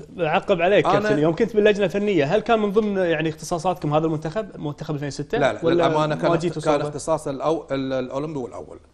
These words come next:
Speaker 1: أي.
Speaker 2: يعني ما كان، ما كان هالامر هذا كان منصب على موضوع، آه، الناشئين.
Speaker 1: وأضيف
Speaker 2: لذلك
Speaker 1: على
Speaker 2: اللي،
Speaker 1: كلامك،
Speaker 2: اللي
Speaker 1: تفضل.
Speaker 2: طلعوا المعسكرات الاول والاولمبي
Speaker 1: نعم.
Speaker 2: بالفتره السابقه وليس كان منتخب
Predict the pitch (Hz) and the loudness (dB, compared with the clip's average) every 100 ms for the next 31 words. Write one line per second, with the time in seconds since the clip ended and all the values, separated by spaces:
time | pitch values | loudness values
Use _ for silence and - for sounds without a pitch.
0 | _ _ - 135 120 113 135 131 143 139 | _ _ -12 -10 -8 -6 -8 -6 -6 -6
1 | 139 135 127 135 127 120 131 127 123 120 | -8 -12 -10 -8 -8 -8 -8 -8 -10 -10
2 | 123 120 113 - 120 - 110 120 - _ | -10 -10 -12 -12 -14 -12 -12 -12 -14 _
3 | _ _ 117 117 117 - 117 110 113 120 | _ _ -16 -12 -14 -12 -10 -10 -12 -12
4 | 113 104 - 92 156 - - - 196 190 | -12 -12 -14 -10 -8 -6 -6 -4 4 4
5 | 220 226 233 240 190 170 151 151 170 165 | 8 6 6 6 4 2 2 2 2 2
6 | 160 143 139 143 - 143 165 160 120 127 | 2 0 -4 -6 -6 -4 -2 -4 -12 -10
7 | 151 143 131 127 147 151 175 190 147 123 | -6 -4 -6 -8 -8 -6 -8 -8 -10 -10
8 | 127 110 135 127 - 139 135 135 123 127 | -12 -14 -12 -12 -12 -10 -10 -8 -8 -8
9 | - 117 117 110 104 113 113 | -10 -12 -12 -12 -14 -14 -12